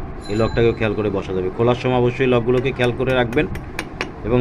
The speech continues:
লাগানোর সময় খেয়াল করে লাগাতে হবে। এই যে দেখুন, এখানে একটা লক থাকে। এরপরে যে পিনিয়াম থাকে সেটা বসবে, সেটা বসানোর সময় কিন্তু মেইন টাইমিং, হ্যাঁ, এই বাইকের যে টাইমিংয়ের যে, আহ,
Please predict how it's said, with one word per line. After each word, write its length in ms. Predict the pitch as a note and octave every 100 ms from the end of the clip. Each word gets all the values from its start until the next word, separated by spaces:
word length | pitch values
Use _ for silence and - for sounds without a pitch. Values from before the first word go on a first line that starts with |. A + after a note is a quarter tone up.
| A#2+
লাগানোর 280 | A#2+ - -
সময় 180 | C#3 D#3
খেয়াল 160 | B2 A2 G#2+
করে 120 | G#2 A2+
লাগাতে 240 | F#2+ D#2 E2
হবে। 120 | E2
এই 40 | E2
যে 60 | E2
দেখুন, 160 | E2+ F2
এখানে 160 | G2+ G#2+
একটা 120 | G2+ A2+
লক 120 | A#2 A2+ A#2
থাকে। 180 | C#3 F3+ - - - - - - - - - - - -
এরপরে 240 | G#2+ A2+ G#2+
যে 60 | A2+
পিনিয়াম 240 | A#2+ A#2+ A2+
থাকে 140 | A#2+ B2
সেটা 160 | A2+ A#2+ A#2
বসবে, 240 | A#2+ C#3+ C#3+
সেটা 160 | A2+ A2
বসানোর 320 | A2+ B2+ C3 C3+
সময় 180 | D3 D3
কিন্তু 140 | C#3+ D3 A#2+
মেইন 120 | A2 A2
টাইমিং, 260 | F#2+ F2 G2 - - - -
হ্যাঁ, 140 | - - C3
এই 80 | B2
বাইকের 300 | B2+ B2 C3+ C3
যে 80 | C3 B2+
টাইমিংয়ের 440 | A#2+ B2 B2+ B2+ A#2
যে, 60 | B2+
আহ, 640 | A2+ G2+ G#2+ F#2+ G#2 G#2